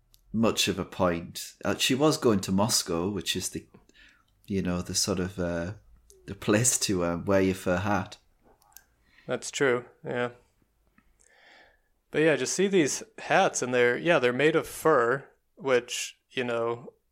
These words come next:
Speaker 2: I guess is warm. Obvious-, I, I don't want to wear fur 'cause it's horrible, but if you're gonna have a warm hat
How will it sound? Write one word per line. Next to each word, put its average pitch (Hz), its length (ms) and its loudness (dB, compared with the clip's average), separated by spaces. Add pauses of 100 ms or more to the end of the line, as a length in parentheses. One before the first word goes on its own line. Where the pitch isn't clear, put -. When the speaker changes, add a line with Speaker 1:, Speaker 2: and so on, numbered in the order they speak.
Speaker 2:
I 123 80 2
guess 131 320 4
is 120 160 -6
warm. 117 280 2
Obvious-, 117 440 -4
I, 117 220 -2
I 113 40 -2
don't 117 200 -2
want 117 160 -2
to 120 100 -10
wear 113 200 -4
fur 117 340 2
'cause 117 160 -10
it's 117 160 -12
horrible, 120 420 2
but 120 240 -2 (580)
if 147 120 -4
you're 143 100 2
gonna 175 220 4
have 143 180 -2
a 127 80 2
warm 123 480 2
hat 127 540 -2